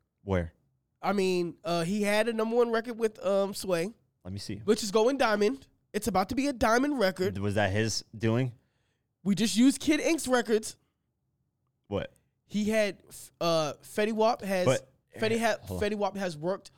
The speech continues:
Speaker 2: with superstar, superstars next to him.
Speaker 1: Okay, hold on. Let me,
Speaker 2: He's brought
Speaker 1: that,
Speaker 2: out
Speaker 1: that
Speaker 2: the
Speaker 1: argument that you
Speaker 2: superstars.
Speaker 1: mentioned of, uh, Kid Ink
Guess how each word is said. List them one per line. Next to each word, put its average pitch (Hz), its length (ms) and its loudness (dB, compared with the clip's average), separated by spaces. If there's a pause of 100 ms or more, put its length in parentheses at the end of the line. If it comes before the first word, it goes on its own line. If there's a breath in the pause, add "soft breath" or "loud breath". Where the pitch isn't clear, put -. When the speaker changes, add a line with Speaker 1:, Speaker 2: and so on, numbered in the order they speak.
(160 soft breath)
Speaker 2:
with 170 140 -4
superstar, - 640 -4
superstars 214 840 -4 (280)
next 185 320 -4
to 185 80 -6
him. 160 280 -2
Speaker 1:
Okay, 101 160 -4
hold 98 160 -2
on. 95 140 0
Let 98 80 -2
me, - 120 -8
Speaker 2:
He's 180 140 -10
brought 78 220 2
Speaker 1:
that, - 80 2
Speaker 2:
out 117 60 4
Speaker 1:
that - 20 4
Speaker 2:
the 113 60 6
Speaker 1:
argument 135 320 4
that 127 200 4
you 120 60 0
Speaker 2:
superstars. - 20 2
Speaker 1:
mentioned 131 440 -2
of, 95 260 -2 (380)
uh, 90 260 -2 (300)
Kid 113 180 -2
Ink 110 220 -2